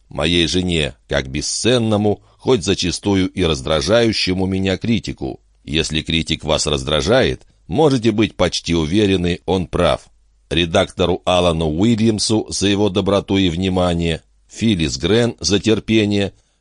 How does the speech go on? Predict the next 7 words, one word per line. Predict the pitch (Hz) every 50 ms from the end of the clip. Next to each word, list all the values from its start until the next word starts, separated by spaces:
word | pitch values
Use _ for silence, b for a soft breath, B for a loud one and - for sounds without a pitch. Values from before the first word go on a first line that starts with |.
| _ _
Фактически | - 82 90 - - 123 120 - 113 92 - - 113
этот | 117 107 - 104 80 98
роман | 101 110 110 113 120 120 117 107
был | 101 98 113 113 110
не | 110 117 107
столько | - - 147 143 139 - - 117
написан, | 110 113 113 - - 107 98 82 - - 71 67 65 58